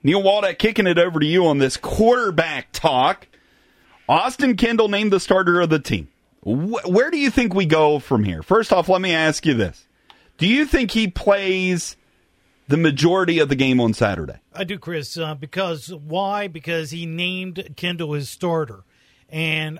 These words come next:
Speaker 2: I think that he wants to get a flow with that offense. So the only way you're probably gonna see either Allison or Trey Lowe maybe be on a, a, maybe a goal line situation. But other than that, I don't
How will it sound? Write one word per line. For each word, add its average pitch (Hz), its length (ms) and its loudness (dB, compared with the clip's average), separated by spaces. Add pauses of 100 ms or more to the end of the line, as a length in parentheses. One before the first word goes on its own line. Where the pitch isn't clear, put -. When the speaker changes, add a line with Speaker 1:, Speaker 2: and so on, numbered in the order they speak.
Speaker 2:
I 175 180 -6
think 190 240 -8
that 180 120 -8
he 170 120 -10
wants 190 320 -12
to 196 60 -16
get 175 120 -8
a 156 40 -10
flow 190 220 -8
with 170 160 -8
that 156 180 -6
offense. 165 720 -8 (320)
So 202 200 -6
the 196 120 -8
only 233 160 -6
way 202 160 -2
you're 175 120 -4
probably 190 360 -6
gonna 175 200 -6
see 185 320 -8
either 160 200 -2
Allison 165 600 -6
or 143 140 -10
Trey 160 380 -6
Lowe 147 400 -4 (480)
maybe 226 480 -4
be 208 180 -10
on 196 200 -8
a, 170 220 -6 (180)
a, 185 140 -12
maybe 170 260 -8
a 156 80 -4
goal 170 240 -6
line 156 240 -6
situation. 160 800 -10
But 180 160 -4
other 196 240 -4
than 160 160 -10
that, 175 260 -4
I 156 100 -6
don't 160 220 -10